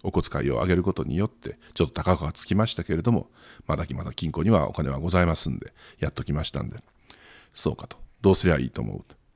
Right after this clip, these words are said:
「もうそれは総理のお考え一つです」と。ねえ。切れということか。総理が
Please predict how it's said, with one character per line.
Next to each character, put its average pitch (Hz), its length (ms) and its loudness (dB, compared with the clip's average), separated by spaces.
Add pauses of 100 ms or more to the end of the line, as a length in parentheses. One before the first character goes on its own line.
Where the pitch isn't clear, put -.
(400)
「も - 20 -2
う - 60 -2
そ 92 100 0
れ 92 60 6
は 82 60 6
総 85 200 4
理 76 60 0
の 65 100 -2
お 71 40 -6
考 85 160 0 (120)
え 76 40 -2
一 85 180 0
つ - 100 -10
で - 80 -4
す」 - 120 -10
と。 - 60 -20 (880)
ね 80 200 -8
え。 - 40 -20 (1500)
切 104 140 6
れ 87 80 6
と 80 100 -2
い 71 60 2
う 67 40 -4
こ - 100 -8
と 67 100 -10
か。 - 120 -20 (1600)
総 98 260 8
理 85 120 4
が 98 180 4